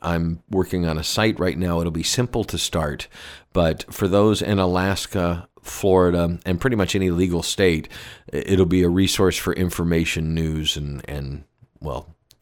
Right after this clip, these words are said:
hopefully some entertainment. So that's on the way very, very soon. For those in Alaska who happen to be on the peninsula, I'm about to start a movie club.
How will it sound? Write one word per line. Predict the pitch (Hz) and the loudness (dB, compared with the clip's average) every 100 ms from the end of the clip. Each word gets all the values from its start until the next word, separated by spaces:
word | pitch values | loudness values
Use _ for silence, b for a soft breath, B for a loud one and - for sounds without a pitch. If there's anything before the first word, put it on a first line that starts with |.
| - | -12
hopefully | - 92 - 76 | -6 -6 -4 -6
some | 82 | -4
entertainment. | 71 71 - 104 85 64 - - B B B B | -4 -6 -2 -2 -2 -4 -10 -18 B B B B
So | - 98 | 0 0
that's | 85 107 117 113 | 2 2 4 2
on | - 90 80 | 0 0 0
the | 80 | -2
way | 73 73 | -4 -4
very, | 73 71 73 | -6 -6 -6
very | - - | -6 -2
soon. | - 104 65 - _ _ _ _ _ _ _ _ - - | 2 2 0 -8 _ _ _ _ _ _ _ _ -14 -6
For | - 98 | 0 4
those | 104 104 101 90 | 6 8 6 4
in | 101 95 | 2 2
Alaska | 82 82 127 180 - 92 92 | 2 0 0 -2 0 2 4
who | 92 | 4
happen | 87 87 85 | 2 -2 -2
to | 80 | 0
be | 82 | -2
on | 71 | -2
the | 67 | -4
peninsula, | 87 95 127 - 65 82 B B B B B | -2 -2 -2 -4 -6 -6 B B B B B
I'm | 82 | 0
about | 82 87 | 2 0
to | 82 | 0
start | - 82 | 0 0
a | |
movie | 82 90 107 160 131 82 | 0 2 4 2 2 0
club. | - - 62 - - | -2 -6 -6 -6 -12